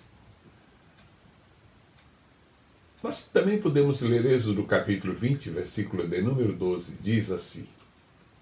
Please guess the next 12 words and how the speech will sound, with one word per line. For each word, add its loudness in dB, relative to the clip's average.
"Honra 0
a 0
teu -2
pai 2
e 4
a 4
tua 2
mãe, -2
para 0
que 2
se -2
prolonguem 4